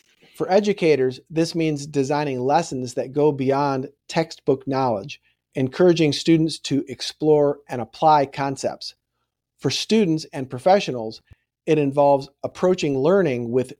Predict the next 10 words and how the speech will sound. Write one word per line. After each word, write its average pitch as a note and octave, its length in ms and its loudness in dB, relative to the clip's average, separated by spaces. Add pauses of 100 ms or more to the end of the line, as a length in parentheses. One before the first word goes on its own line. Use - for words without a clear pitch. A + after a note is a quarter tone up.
curiosity C#3 920 0 (280)
and C#3 140 -2
a C#3 60 2
desire C#3+ 480 2
to C#3 180 -4
apply F3+ 520 0
knowledge A2+ 520 -8 (240)
in B2 240 -4
real-world C3+ 640 2
scenarios. B2+ 800 -6